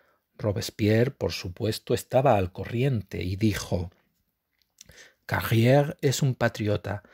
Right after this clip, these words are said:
había que hacer eso en Nantes". Carrier llamaba brigand,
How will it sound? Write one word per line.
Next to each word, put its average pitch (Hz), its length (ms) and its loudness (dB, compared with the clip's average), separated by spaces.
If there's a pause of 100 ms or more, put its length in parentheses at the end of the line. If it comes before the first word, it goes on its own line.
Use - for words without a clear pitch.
(280)
había 117 400 4
que 101 100 -6
hacer 110 300 0
eso 139 260 2
en 120 140 -2
Nantes". 92 640 -6 (920)
Carrier 151 680 2
llamaba 120 480 4
brigand, 120 720 2